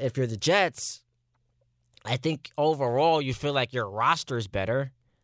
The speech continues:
So just by that alone, you can have a, a better season because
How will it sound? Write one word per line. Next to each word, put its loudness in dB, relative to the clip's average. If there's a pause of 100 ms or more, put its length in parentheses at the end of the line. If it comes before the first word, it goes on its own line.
(1160)
So 2
just -2
by 0
that 2
alone, -4
you -4
can -2
have 2
a, -8
a 0
better 0
season 0 (1080)
because 0